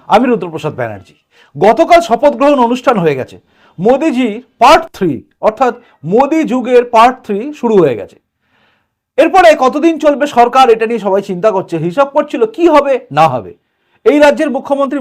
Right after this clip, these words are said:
মমতা বন্দ্যোপাধ্যায়ও তার মতো করে হিসাব করে নিয়েছেন। তিনি already জানিয়ে দিয়েছেন যে এই প্রধানমন্ত্রীকে তিনি মানেন না। আসলে তিনি কোনো কিছুই মানতে চান না, যেটা তার মনে হয় ঠিক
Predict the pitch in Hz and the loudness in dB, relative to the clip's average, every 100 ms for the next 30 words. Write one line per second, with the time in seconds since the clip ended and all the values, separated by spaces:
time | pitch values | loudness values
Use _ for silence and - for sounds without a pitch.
0 | 208 214 247 254 262 254 285 247 233 156 | -2 -2 -2 -2 -2 0 0 0 -4 -4
1 | - _ - 269 269 262 254 214 151 196 | -10 _ 0 2 0 -4 -4 -4 -4 -6
2 | - 156 127 113 101 _ _ _ - 269 | -8 -10 -10 -12 -16 _ _ _ -8 -2
3 | 320 294 277 302 277 247 277 269 247 180 | 2 2 2 -2 0 -2 -2 -4 -4 -6
4 | 147 151 202 226 277 294 175 226 277 294 | -8 -12 -10 -4 -4 -4 -2 0 0 -4
5 | 320 339 254 196 139 127 110 90 - _ | -6 -8 -8 -6 -6 -6 -10 -16 -20 _
6 | _ _ _ _ - 277 330 359 311 370 | _ _ _ _ -10 -6 -4 -4 -4 -6
7 | - 262 277 302 349 294 190 185 175 156 | -4 -4 -2 -2 -2 0 -2 -2 -6 -6
8 | 120 101 - 147 240 277 170 208 285 294 | -8 -16 -10 -8 -6 -4 2 4 4 2
9 | 294 294 285 302 | 0 0 -4 -10